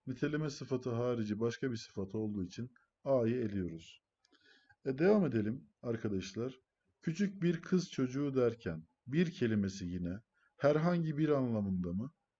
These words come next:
Evet. Dolayısıyla bu da belgisiz sıfat. C'yi de eliyoruz. İki büyük valiz derken arkadaşlar iki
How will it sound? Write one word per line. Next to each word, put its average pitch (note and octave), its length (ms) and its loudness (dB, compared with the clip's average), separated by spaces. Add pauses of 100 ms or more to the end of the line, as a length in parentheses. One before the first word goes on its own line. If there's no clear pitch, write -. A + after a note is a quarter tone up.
(120)
Evet. A2+ 400 4 (360)
Dolayısıyla D#3 600 4
bu C#3+ 80 0
da C3+ 160 4
belgisiz C3+ 500 2
sıfat. G#2 380 -8 (480)
C'yi C#3 380 4
de A#2+ 60 4
eliyoruz. E2+ 720 -2 (1000)
İki F#3+ 340 2
büyük F3 360 2
valiz D3 380 4
derken C#3 460 2 (160)
arkadaşlar A#2+ 760 -2 (360)
iki E3 440 -2